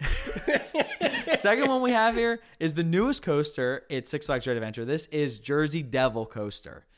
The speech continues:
Speaker 1: Brand spanking new.
Speaker 2: Brand new. This was built, uh, opened in two thousand and twenty-one. It was supposed to be open in twenty twenty. Did not happen. But it's a new type of coaster. It's a single rail coaster, which is pretty dope. So you
Speaker 1: What does that
Speaker 2: are,
Speaker 1: mean?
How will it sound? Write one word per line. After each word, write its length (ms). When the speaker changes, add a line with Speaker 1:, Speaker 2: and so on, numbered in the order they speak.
Speaker 1:
Brand 340
spanking 420
new. 40
Speaker 2:
Brand 320
new. 380
This 280
was 180
built, 540
uh, 240
opened 300
in 60
two 160
thousand 560
and 160
twenty-one. 600
It 80
was 120
supposed 400
to 40
be 200
open 280
in 120
twenty 180
twenty. 380
Did 160
not 200
happen. 460
But 80
it's 100
a 40
new 220
type 300
of 80
coaster. 600
It's 140
a 40
single 460
rail 220
coaster, 400
which 140
is 60
pretty 200
dope. 280
So 120
you 300
Speaker 1:
What 80
does 60
that 60
Speaker 2:
are, 140
Speaker 1:
mean? 80